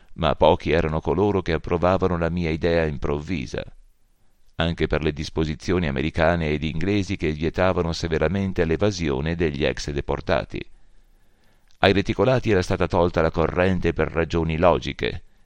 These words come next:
ma sulle torrette c'erano militari alleati con mitragliatrici puntate per severo avvertimento. Lungo tutta la cinta del lager soldati americani, armati di tutto punto, sorvegliavano con turni di due ore.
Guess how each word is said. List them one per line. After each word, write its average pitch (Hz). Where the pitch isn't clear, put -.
ma 64
sulle 78
torrette 76
c'erano 80
militari 78
alleati 78
con 78
mitragliatrici 76
puntate 85
per 78
severo 82
avvertimento. 76
Lungo 98
tutta 131
la 92
cinta 107
del 85
lager 101
soldati 90
americani, 80
armati 82
di 80
tutto 82
punto, 107
sorvegliavano 85
con 80
turni 90
di 78
due 87
ore. 60